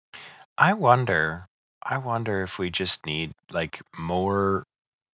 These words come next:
memory registers to unpack the algorithm that is the compression scheme for our D N A.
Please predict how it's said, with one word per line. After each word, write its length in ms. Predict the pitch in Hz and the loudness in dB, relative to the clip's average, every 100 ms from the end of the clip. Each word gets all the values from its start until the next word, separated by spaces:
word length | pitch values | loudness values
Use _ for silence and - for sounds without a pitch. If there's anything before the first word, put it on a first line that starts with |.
| _ | _
memory 380 | 95 90 92 90 | -2 0 2 0
registers 880 | 80 80 80 80 - 73 76 71 - - | 0 -4 -4 -2 -2 -2 -4 0 -2 -2
to 80 | - | -8
unpack 560 | 90 85 - 90 82 | -6 -4 -2 0 -2
the 120 | - - | -8 -4
algorithm 760 | 80 82 82 82 76 78 76 80 - _ - | 0 0 0 -4 -4 -6 -8 -14 -20 _ -8
that 160 | - - - _ | -6 -6 -8 _
is 240 | 87 80 - | -10 -8 -6
the 100 | - | -8
compression 680 | - 73 - 85 - 76 73 | -10 -10 -2 2 2 0 -2
scheme 560 | - 78 71 67 69 69 | -4 -2 -2 -4 -8 -16
for 340 | - 73 73 | -10 -6 -2
our 160 | 69 71 | -2 -4
D 200 | 71 67 | -8 -8
N 120 | 65 | -8
A. 200 | 65 65 | -10 -12